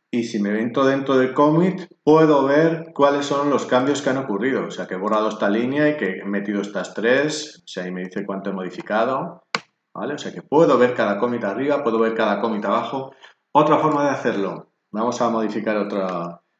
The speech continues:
fichero. Me voy al code otra vez. Voy a modificar el archivo readme.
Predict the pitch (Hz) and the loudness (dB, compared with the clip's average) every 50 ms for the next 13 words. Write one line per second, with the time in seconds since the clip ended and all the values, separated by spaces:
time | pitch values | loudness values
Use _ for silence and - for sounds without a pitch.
0 | _ _ _ 107 104 101 - 87 82 80 76 76 - _ _ _ _ _ _ _ | _ _ _ -10 -8 -6 -6 -6 -6 -6 -8 -12 -14 _ _ _ _ _ _ _
1 | _ 101 104 101 101 113 131 139 139 131 127 131 - - 120 104 98 95 95 92 | _ -4 -2 0 2 2 2 4 4 2 2 2 2 2 2 2 2 0 -2 -4
2 | - 104 95 92 - 95 - - - - - _ _ _ _ _ _ _ _ _ | -4 -4 -4 -4 -4 -6 -10 -12 -16 -20 -20 _ _ _ _ _ _ _ _ _
3 | _ _ _ _ _ _ _ _ _ _ _ _ _ _ _ _ _ _ _ _ | _ _ _ _ _ _ _ _ _ _ _ _ _ _ _ _ _ _ _ _
4 | _ _ 101 110 113 117 117 120 117 113 - 131 117 113 127 127 123 120 120 113 | _ _ -2 0 2 2 2 2 0 -2 -2 -2 -2 2 4 4 6 6 4 2
5 | - - 127 127 135 135 127 123 117 113 107 101 95 92 90 90 - - _ _ | 0 0 -2 0 2 4 4 4 4 4 2 0 -2 -4 -6 -8 -12 -16 _ _
6 | _ _ _ _ _ _ _ _ _ _ _ _ _ _ _ _ _ - 156 151 | _ _ _ _ _ _ _ _ _ _ _ _ _ _ _ _ _ 2 2 4
7 | 104 98 82 85 82 82 80 80 78 - | 4 2 2 -2 -6 -8 -10 -12 -14 -16